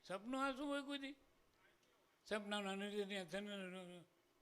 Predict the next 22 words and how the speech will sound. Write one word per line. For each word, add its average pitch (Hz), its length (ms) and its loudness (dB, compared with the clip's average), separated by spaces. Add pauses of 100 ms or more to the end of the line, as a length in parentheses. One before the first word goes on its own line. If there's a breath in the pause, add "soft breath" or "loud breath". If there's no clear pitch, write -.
(160)
બંનેને 202 520 -2
ફ-, - 20 -2
બંને 190 560 -6
જાગે 196 280 0
ને 196 120 -4
બીડી 214 360 -4
લેવાની 269 340 2
સગવડ 277 340 -4
ય 254 80 2
ન 220 80 -4
હોય. 165 320 -8 (600 loud breath)
તો 185 100 -4
કોઈ 180 200 4
રોયો 190 300 4
છે? 196 200 -4 (760)
ગાયનો 233 280 2
દાંત 226 320 4
કાઢે 202 440 2 (220)
કે, 143 80 -8
"મારે 156 360 2
સપનામાં 180 480 -10
કા-, 175 180 -12